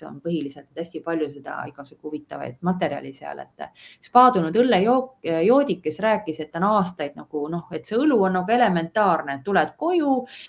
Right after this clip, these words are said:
viskad pikali, võtad purgi õlut või kaks, on ju, või, või sõpradega koos. Siis ta,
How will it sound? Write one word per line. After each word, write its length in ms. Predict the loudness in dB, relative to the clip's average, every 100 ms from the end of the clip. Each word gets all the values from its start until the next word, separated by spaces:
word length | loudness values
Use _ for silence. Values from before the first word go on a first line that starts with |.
| -8
viskad 420 | -2 -2 0 0 2
pikali, 480 | 0 4 4 6
võtad 400 | 2 0 0 0 0
purgi 360 | 0 2 2
õlut 320 | 2 2 0 -2
või 80 |
kaks, 360 | -4 -4 -6 -8
on 180 | -6 -6
ju, 120 | -8 -4
või, 200 | -2 0
või 160 | -2 -2
sõpradega 540 | -4 -4 -10 -10 -6
koos. 380 | -2 -2 -4 -10 _ _ _ _ _ _ _ _ _ _ _ _ -20
Siis 320 | -8 -6 0
ta, 140 | 2